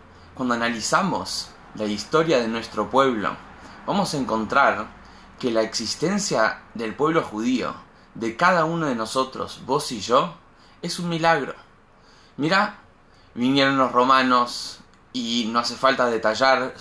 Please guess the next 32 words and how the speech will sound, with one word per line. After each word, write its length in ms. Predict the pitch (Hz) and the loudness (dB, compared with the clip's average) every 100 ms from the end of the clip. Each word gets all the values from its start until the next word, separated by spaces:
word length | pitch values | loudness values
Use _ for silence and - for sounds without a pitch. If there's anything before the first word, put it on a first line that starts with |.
| - | -10
la 120 | 110 | -6
grandeza 480 | 101 104 127 143 139 | -4 0 0 0 2
de 60 | |
los 120 | 123 | 0
romanos. 640 | 113 120 120 113 110 - - - - - | 2 2 2 2 -6 -10 -16 -20 -20 -14
Vinieron 480 | 104 117 123 120 120 | -6 -2 0 0 0
los 240 | 113 110 - | 2 0 0
persas 680 | - 165 147 - 131 127 - | 4 4 4 2 4 4 0
y 80 | |
no 80 | 117 | -6
hace 140 | 110 110 | -6 -4
falta 460 | 120 120 113 110 | -4 0 2 2
detallar 420 | 107 107 107 117 | 0 -4 -2 0
la 100 | 117 | 0
grandeza 460 | 113 107 110 120 120 | 0 -2 -2 -4 -4
de 80 | 107 | -4
los 140 | 101 | -6
persas. 600 | - 147 135 127 110 - - - - - | 0 0 2 0 0 -2 -16 -20 -18 -4
Vinieron 460 | 160 165 143 120 | 0 2 2 4
los 160 | 117 104 | 2 2
babilonios, 800 | 110 117 131 156 147 131 123 - | 2 2 4 4 4 2 0 -2
vi-, 160 | 151 | -2
vinieron 460 | 131 117 120 110 110 | 0 0 0 0 0
los 180 | 110 120 | 0 0
egipcios, 760 | 120 175 156 - 139 131 127 - - - | -4 -2 -4 -4 0 0 0 -10 -16 -14
vinieron 400 | 143 156 120 107 | -4 0 2 2
los 160 | 110 117 | 0 2
alemanes, 760 | 120 123 139 151 147 135 - - | 2 4 4 4 4 -2 -4 -10
vinieron 640 | 127 156 190 208 196 180 - - - - | -6 -2 0 2 2 0 -4 -18 -20 -8
los 320 | 131 143 - | 2 2 2
imperios 840 | 139 143 131 165 170 170 160 156 - | -2 -2 0 0 2 2 2 0 -8
más 600 | 127 143 165 160 156 - | -6 4 6 6 2 -8